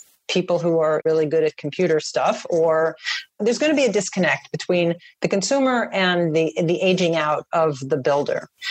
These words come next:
And the consumers want to be online. They, I mean,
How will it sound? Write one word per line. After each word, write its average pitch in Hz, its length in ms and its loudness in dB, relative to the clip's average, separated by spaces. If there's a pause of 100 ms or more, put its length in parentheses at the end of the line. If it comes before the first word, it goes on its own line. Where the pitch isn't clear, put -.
(220)
And 175 120 2
the 165 40 0
consumers 185 640 -2
want 202 420 0
to 185 80 -2
be 165 160 2
online. 147 480 0
They, 165 200 2 (580)
I 220 40 -2
mean, 226 160 0